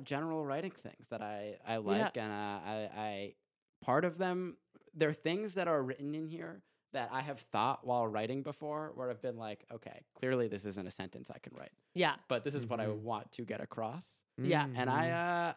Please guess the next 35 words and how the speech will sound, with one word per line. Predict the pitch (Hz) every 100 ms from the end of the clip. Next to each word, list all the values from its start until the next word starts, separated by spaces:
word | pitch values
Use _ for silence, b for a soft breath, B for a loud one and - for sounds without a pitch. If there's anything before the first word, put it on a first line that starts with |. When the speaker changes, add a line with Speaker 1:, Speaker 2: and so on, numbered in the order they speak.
| -
Speaker 1:
I | 165
like | 170 -
that. | - - - _ _ _ _ -
Speaker 2:
He | 208
just | 220
says | - 254 247
it. | 151 - _ _ _
Speaker 1:
He | 113
just | 113 127
says | 135 131 120
Speaker 3:
Yeah. |
Speaker 1:
it. | - - _ _ _
Speaker 2:
Dark | 190 220
Doom | 277 247
Firemaster | 214 208 196 - 175 143
gets | - 151 135 -
it. | - - -
Speaker 3:
It's | 135
pure. | - 165 170 165 120 _ _
Speaker 1:
Said | - - 139 160
Amy, | 143 135 151
trying | 156 - 113 139
to | 143
say | - 120
what | 135
she | -
wanted | 135 101 110
to | - 135 139
in | 120
a | 123
response | 139 - 117 127
to | - 156
Sonic. | 147 - - - -
Speaker 2:
Yeah. | 160 214 262 - _ _ _ _ _ -
Speaker 3:
Right. | 120 156 156 117